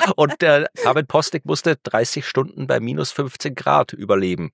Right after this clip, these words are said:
Also nicht dann irgendwie einmal reinhüpfen und dann wieder in die warme Sauna zurück, sondern ist doch was anderes.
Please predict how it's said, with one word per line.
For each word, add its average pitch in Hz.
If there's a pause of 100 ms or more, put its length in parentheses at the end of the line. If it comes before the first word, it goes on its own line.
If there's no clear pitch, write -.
Also 101
nicht 120
dann 110
irgendwie 113
einmal 107
reinhüpfen 113
und 107
dann 104
wieder 107
in 98
die 101
warme 104
Sauna 120
zurück, 110
sondern 101
ist -
doch 127
was 127
anderes. 123